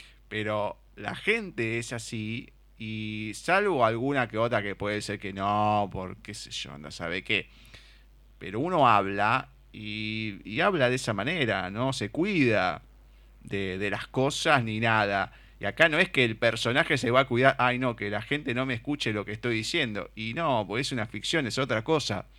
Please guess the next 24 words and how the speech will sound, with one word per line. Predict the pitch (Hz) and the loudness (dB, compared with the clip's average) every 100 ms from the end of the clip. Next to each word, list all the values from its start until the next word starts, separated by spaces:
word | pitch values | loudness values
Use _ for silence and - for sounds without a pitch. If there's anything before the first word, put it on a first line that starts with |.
| - - - | -20 -20 -12
Está | - 120 | 2 4
bueno | 127 139 143 139 143 170 - - - | 6 4 4 2 0 -2 -8 -20 -10
porque | 101 101 104 | -6 -6 -6
refleja | 98 110 127 131 113 | -8 -4 -2 4 4
bien | 117 120 135 147 - | 4 2 2 -2 -8
de | 101 - | -10 -4
cómo | 113 120 113 104 | -2 0 0 0
es | 110 123 - - - - - - - | 0 -2 -4 -12 -16 -20 -20 -20 -12
la | 98 92 92 | -4 -2 -2
persona, | 101 107 165 139 107 | -2 -2 2 2 2
más | 120 113 | -4 -6
allá | 110 107 | -2 -2
de | 101 | -2
la | 95 | -6
madre, | 95 107 104 110 110 113 113 110 - - - - | -2 2 2 2 0 0 0 -2 -10 -20 -20 -10
de | 98 | -4
Alegra, | 95 107 113 113 113 110 117 117 101 | -2 0 2 2 2 6 6 4 2
de | 101 95 | -6 -4
cómo | 107 107 104 104 | -4 -4 -4 -4
es, | 113 117 120 117 - | -2 0 -2 -4 -8
eh, | 113 107 | -4 -2
ante | 110 110 113 | -2 -2 -2
los | 110 104 | 0 0
demás, | 107 107 120 120 120 120 120 - | -2 2 4 6 6 4 0 -10